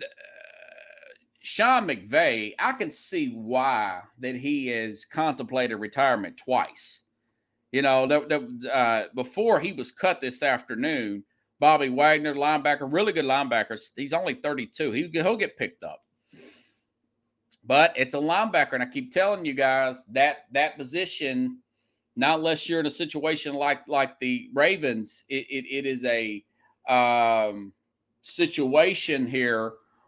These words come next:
where um, it, it's just not a position I pay a lot of money to. Long story short, he's been cut. Uh, the Rams, uh,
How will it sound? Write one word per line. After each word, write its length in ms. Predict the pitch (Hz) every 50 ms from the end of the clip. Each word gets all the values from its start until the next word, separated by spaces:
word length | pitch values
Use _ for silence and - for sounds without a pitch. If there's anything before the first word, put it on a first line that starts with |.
| _ _
where 580 | - 135 143 143 139 139 135 135 135 127 113 - _ _ _ _ _ _ _ _ _ _ _ _ _ _ _ _ _ _ _ _ _ _ _ _ _ _ _ - - _ _ 131
um, 600 | 139 143 143 135 135 127 113 101 92 85 76 - _ _ _ _ _ _ _ _ _ _ _ _ _ _ _ _ _ _ _ _ - - - _ _ - - _
it, 160 | 156 156 143 -
it's 220 | 151 147 - -
just 260 | 180 180 151 - -
not 440 | 135 143 147 156 165 165 165 165 - -
a 60 | 147
position 540 | 127 139 131 123 139 165 160 160 - 143 135
I 80 | 131
pay 220 | 123 127 - 151 147
a 60 | 135
lot 220 | 131 123 120 123
of 60 | 117 117
money 300 | 127 151 160 160 139 98
to. 360 | - - - 95 85 78 95 _ _ 107
Long 240 | 123 143 151 156
story 320 | 151 - - 160 165 165 147
short, 380 | - - 170 165 170 170 160 - -
he's 260 | - 143 180 175 143
been 320 | 131 151 165 156 143 127 -
cut. 580 | - - 175 170 175 175 165 160 - _ - _ _ _ _ _ _ _ _ _ _ _ _ -
Uh, 400 | 131 127 127 127 127 127 127 123
the 120 | 123 123
Rams, 920 | 117 117 135 156 165 170 170 170 170 175 175 175 165 151 - - - - _ _ _ _ _ _ _ _
uh, 140 | - 127 117